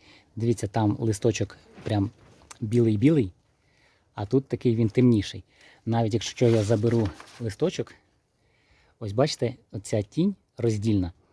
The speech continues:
це тінь, е, від цієї балки. Дивіться, бачите, тут світліше, тут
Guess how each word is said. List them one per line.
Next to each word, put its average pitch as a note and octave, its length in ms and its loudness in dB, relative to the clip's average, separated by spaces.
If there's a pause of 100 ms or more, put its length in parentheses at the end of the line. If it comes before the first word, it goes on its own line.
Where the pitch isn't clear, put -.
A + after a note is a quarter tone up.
(200)
це A#2 120 -6
тінь, B2+ 260 2
е, G#2 640 -2
від G#2+ 180 -10
цієї G#2+ 500 0 (500)
балки. G2+ 440 -2 (1160)
Дивіться, A2+ 340 0
бачите, B2 300 0
тут - 340 -6 (1000)
світліше, A2+ 600 -2 (920)
тут A#2 320 -4